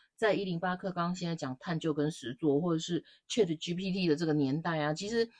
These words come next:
有一个让你很感兴趣的，这动机最重要，然后能问好问题，能找到对自己感兴趣的那个点，再多一点资料，这是其实在 non-fiction 里面，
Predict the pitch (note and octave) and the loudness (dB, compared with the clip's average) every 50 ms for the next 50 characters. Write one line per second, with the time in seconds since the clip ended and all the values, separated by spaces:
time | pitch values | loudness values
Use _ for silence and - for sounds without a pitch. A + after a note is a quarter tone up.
0 | _ _ _ _ _ _ - F3+ E3+ F3 - - G3+ - - B3+ A#3 B3+ D4 C4 | _ _ _ _ _ _ 4 6 6 6 4 2 -2 2 8 8 8 10 8 6
1 | A3 F#3 E3+ F#3+ D#3+ F3+ G#3 - - - - C#3 - - A3+ G#3+ F3+ E3+ - G#3 | 6 4 2 2 2 0 0 -2 -4 -4 -4 -4 -6 -2 0 2 2 0 0 2
2 | D#3 D3 D#3 A3+ B3 - - - D4+ A3+ G#3+ G3 F#3+ G3+ G#3 G3+ F#3 - G#3+ F#3+ | 2 4 4 4 2 2 6 6 6 6 6 2 -2 -4 -6 -6 0 6 6 6
3 | E3+ F#3+ F#3 F3 E3 E3 E3+ E3 D3 B2+ A#2+ - - _ - - - - - E3 | 6 6 0 0 0 0 0 0 0 0 -2 -4 -8 _ -20 -20 -18 -8 -2 0
4 | E3+ G3 A#3+ C#4 C#4 A3+ G3 F#3 A3 C4 C4+ A3 G3+ - D#3+ - - - F3 G#3 | 0 2 4 4 4 4 4 4 4 4 2 2 0 -2 -4 -4 -2 0 0 0
5 | F#3 D#3+ C#3+ - - B2+ B2+ C3+ D3 D3+ F3+ F#3+ F#3+ _ _ - - E3 C3+ C3 | 0 0 -2 -6 -6 -4 -2 0 0 0 -2 -4 -8 _ _ -4 -2 -2 0 -2
6 | B2 B2+ - A3 - - - - _ - - _ _ - - A3 G#3+ - A#3 A3 | -4 -4 0 2 2 2 2 -2 _ -20 -20 _ _ 8 8 8 8 8 2 -4
7 | F#3 F#3 F3+ D#3 C#3+ D#3+ - G3+ G3 F3+ F3+ - - - - G#3 F3+ D#3+ D#3 - | 0 0 0 2 2 0 -2 -2 -2 -2 -2 -4 -6 -6 -4 0 0 0 -2 0
8 | - D#3+ D3 D3 F3 F#3 F3+ E3+ D#3+ D3+ D3 - _ - D#3 A#2+ A2+ C3 - F#3 | 0 2 2 2 2 0 0 2 2 2 2 2 _ 2 2 2 2 0 -2 -2
9 | E3 - - E3 D#3+ D#3+ D#3+ D3 B2 C3 - - C#3+ D3 D3+ D#3+ D3+ C3+ A#2 - | -4 -2 2 2 2 4 4 2 0 -2 -4 -4 -4 -2 0 2 2 2 0 -4
10 | - - - - _ _ _ - D4 D#4 C#4+ D4 - C#4 B3+ B3 A3 - - - | -6 -18 -20 -20 _ _ _ 6 8 8 8 8 4 0 0 0 -2 -2 0 0
11 | D#3+ D#3+ - D#3+ D#3 F3+ F3+ E3 D#3+ D#3+ D3+ D3 D#3+ E3 - D3 D3 D3 - D3 | 0 0 0 -2 0 2 2 2 2 2 0 0 -2 0 0 0 0 0 -2 -4
12 | B2 A2+ G2+ D3 C#3+ C#3 C#3+ D#3 D3 C3+ C3 | -4 -4 -6 -6 -6 -4 -2 0 0 0 -2